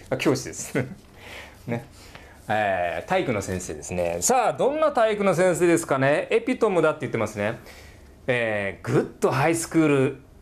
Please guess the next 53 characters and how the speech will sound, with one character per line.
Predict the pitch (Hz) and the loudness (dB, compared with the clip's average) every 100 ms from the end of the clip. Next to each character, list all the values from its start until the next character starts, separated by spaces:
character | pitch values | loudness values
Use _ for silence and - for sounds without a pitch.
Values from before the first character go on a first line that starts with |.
| - | -4
良 | 131 208 294 | 2 4 4
い | 262 254 262 208 104 - - - | 4 4 4 4 0 -6 -18 -14
体 | - 185 220 | -4 2 2
育 | 220 226 220 | 0 -4 -6
教 | - 226 226 220 208 | 0 4 6 6 4
師 | 208 175 165 | 0 0 2
の | 160 190 269 302 294 - | 4 4 4 4 2 2
エ | - | 0
ピ | 180 | 0
ト | - | 0
ム | 123 | 2
だ | 110 | 2
っ | 101 | 0
て | |
言 | - | -4
っ | |
て | 98 | -10
ん | |
で | - | -6
す | |
ね。 | 107 104 - - - - - - - - - - - - | -4 -4 -8 -20 -20 -20 -20 -20 -20 -20 -20 -20 -16 -14
ま | - | -10
あ、 | |
鏡、 | - - 95 117 113 131 | -8 -6 -4 -2 -2 0
良 | 147 226 | 2 2
い | 214 | 2
教 | - 151 | 2 2
師 | 135 | 2
の | 110 | -2
鏡 | - 113 127 131 | -4 -2 0 0
と | - | -2
か、 | 110 - - - - - - - - | -2 -4 -8 -20 -20 -20 -20 -20 -6
な | 202 | -2
ん | |
か | 226 | 0
い | 156 277 | 0 0
い | |
言 | |
葉 | 262 175 160 | 0 2 2
が | 139 131 | 0 -2
来 | - | 0
て | 160 | 2
る | |
よ | 127 | 2
う | |
な | 107 | 0
感 | 107 104 | -2 -4
じ | 98 | -4
し | 110 | -4
ま | 98 | -4
せ | 104 | -4
ん | 85 | -6
か？ | - 135 | -4 -6